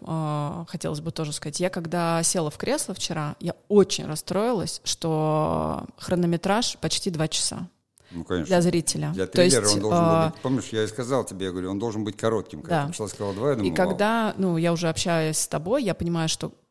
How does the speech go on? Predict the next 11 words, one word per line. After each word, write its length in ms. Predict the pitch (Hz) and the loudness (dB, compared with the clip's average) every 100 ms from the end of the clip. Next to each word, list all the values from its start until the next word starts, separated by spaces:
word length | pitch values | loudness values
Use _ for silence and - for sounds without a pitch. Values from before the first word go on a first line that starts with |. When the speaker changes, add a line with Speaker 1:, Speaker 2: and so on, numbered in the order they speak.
| _ _ - | _ _ -8
Speaker 1:
там 240 | 156 151 | -4 -2
дополнительные 720 | 165 170 185 208 202 170 165 | 0 2 4 4 2 0 0
тридцать 480 | 156 196 196 - - | 2 2 2 -2 -4
минут, 340 | 170 175 170 - | -2 0 -2 -4
на 80 | |
которых 420 | 156 165 175 165 170 | -6 -2 -2 -2 -2
мне 120 | 165 | -2
уже 160 | 156 | -2
стало 320 | 156 - 160 160 | -6 -4 -2 0
скучно 680 | - - 214 202 - 165 151 | -2 -2 -6 -4 -4 -4 -4
максимально, 880 | 160 - - 175 170 165 156 156 | -4 -2 0 2 2 2 -2 -4